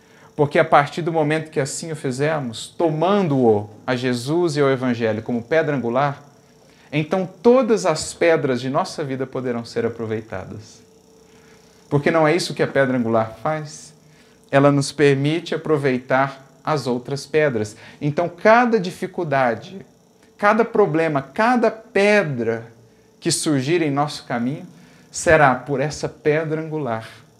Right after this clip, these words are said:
estruturada ou convertida em edificação.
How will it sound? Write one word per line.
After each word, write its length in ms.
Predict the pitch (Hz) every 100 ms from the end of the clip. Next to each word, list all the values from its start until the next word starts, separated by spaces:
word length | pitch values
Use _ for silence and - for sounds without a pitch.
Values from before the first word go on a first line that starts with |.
| -
estruturada 1000 | 113 - - 120 - 107 107 110 113 117 - - - _ _ -
ou 100 | 120
convertida 1080 | - 170 156 127 107 - - 120 117 101 -
em 220 | 127 127
edificação. 720 | 147 143 - 117 104 - -